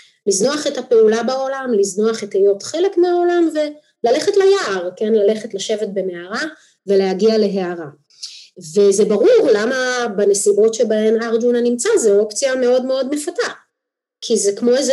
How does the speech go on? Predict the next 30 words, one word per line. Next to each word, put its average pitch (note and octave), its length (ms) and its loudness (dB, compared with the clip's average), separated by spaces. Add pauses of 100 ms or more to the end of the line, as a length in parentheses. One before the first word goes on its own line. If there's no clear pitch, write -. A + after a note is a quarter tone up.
(120)
צ'יט D#4+ 420 -4
מאוד A#3 300 2
מאוד C4 260 2
מגניב G#3+ 480 2
כזה, F#3 400 0
שכמו A3 460 -2
שולף A#3+ 480 0
אותו, F#3 360 -2 (340)
ממש G#3+ 320 -2
מתוך B3+ 540 -4
ה-, G#3 220 -6
הסיטואציה G#3 760 -2
הכל F3 300 -4
כך, A3 240 -8
כל A3+ 160 2
כך G3+ 220 -8
קשה G3 280 -6
שהוא G3+ 200 0
נמצא F#3+ 360 -2
בה, F3 160 -6 (500)
ולא G3 300 4
רק C4+ 100 -4
שהוא D4 220 -4
שולף C#4+ 380 0
אותו A#4+ 220 2
משם, E4+ 240 2
הוא C#4 100 -2
מבטיח E4+ 400 0
לו A#3 80 2
שהוא A#3 160 2